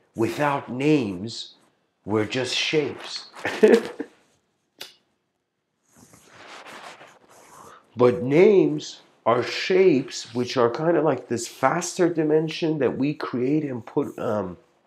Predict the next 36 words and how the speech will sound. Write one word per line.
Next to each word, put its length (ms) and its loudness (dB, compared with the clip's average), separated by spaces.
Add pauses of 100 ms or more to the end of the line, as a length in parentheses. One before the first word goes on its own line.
(260)
layer 440 0
upon 480 2 (400)
our 260 6
most 380 -2
immediate 500 -4
meaningless 540 -6
reality. 580 -4 (360)
So 200 -4
I 140 4
can 220 -2
tell 240 2
you 340 -2 (240)
pretty 300 2
much 560 -2 (760)
the 180 4
reason 500 2
music 400 -2
is 120 -4
very 240 2
profound 560 -2
for 140 -4
many 220 0
people 380 0
and 80 0
has 220 -2
a 60 -6
healing 400 -4
quality, 640 -2 (540)
um, 280 -6
is 200 0
because 600 0
it 120 0
is 380 -2 (480)
out 320 6
of 180 6
nothing 920 -2